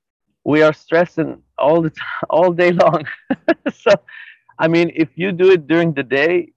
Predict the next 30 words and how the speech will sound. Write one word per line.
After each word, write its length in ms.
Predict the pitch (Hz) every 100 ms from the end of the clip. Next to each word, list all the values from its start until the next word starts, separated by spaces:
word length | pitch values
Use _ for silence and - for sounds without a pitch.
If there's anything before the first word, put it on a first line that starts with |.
| _
it 140 | - 170
would 160 | 156
be 80 | 120
great. 380 | 107 98 104 73 _ _ _ _ _
Honestly, 560 | 139 175 220 - 202 202
I 80 | 139
tell 240 | - 165 175
you, 220 | 165 - _ _ _
I, 280 | 127 160 160
this 220 | 135 151
is 100 | 170 147
my 160 | 120
favorite 380 | 120 131 127 - _
class, 300 | 104 85 _
and 180 | 131 123
it's 240 | 127 -
not 240 | 156 180 180 160 135
very 280 | 147 151 143
well 220 | 139 139
attended. 480 | 120 - 113 113 98
There's 180 | 98 104
only, 220 | 113 117
like, 180 | 98 98 _
four 160 | 107 113
or 40 |
five 260 | - 107 101 _
people 280 | 110 117 113
online, 380 | 113 117 123 113
but 100 | 104
I, 140 | 107